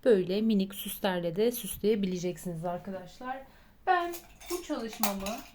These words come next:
santimetre cinsinden sizinle paylaşmak istiyorum. Şöyle en olarak arkadaşlar,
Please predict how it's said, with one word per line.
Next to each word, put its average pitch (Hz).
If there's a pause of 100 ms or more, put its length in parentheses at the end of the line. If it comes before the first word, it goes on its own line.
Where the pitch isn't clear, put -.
(100)
santimetre 285
cinsinden 254
sizinle 220 (120)
paylaşmak 202
istiyorum. 208 (3750)
Şöyle 277
en 247
olarak 180
arkadaşlar, 190